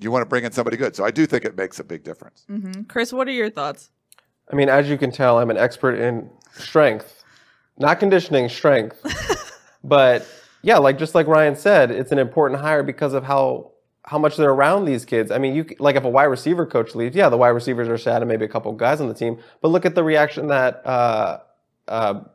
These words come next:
Speaker 3: Steiner had with the, with his former players. They were all very s-, excited for him. These guys build connections not just with one position group, with the whole team. And, and Osmus kinda had this too. There were guys that bought in really quickly, and he had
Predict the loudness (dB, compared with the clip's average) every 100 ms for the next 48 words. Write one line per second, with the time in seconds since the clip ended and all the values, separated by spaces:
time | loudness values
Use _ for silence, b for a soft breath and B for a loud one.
0 | _ -2 2 2 2 2 2 0 -6 -8
1 | -10 -8 -8 -4 -2 -2 0 0 0 0
2 | 2 2 4 4 2 2 2 0 -2 -8
3 | -12 -4 2 2 0 -2 -2 -4 B B
4 | -4 2 2 2 0 0 0 -2 -2 -2
5 | -2 -2 -8 -4 -4 -4 -6 -6 -4 -4
6 | -4 -2 -2 0 0 -2 -4 -2 -2 -6
7 | B B B 0 0 -2 -6 -6 -10 -14
8 | -6 0 0 0 0 0 0 0 -2 -4
9 | -4 -4 0 0 2 2 0 0 0 2
10 | 2 0 -2 -4 -6 -6 -2 -4 -4 -6
11 | -4 -6 -6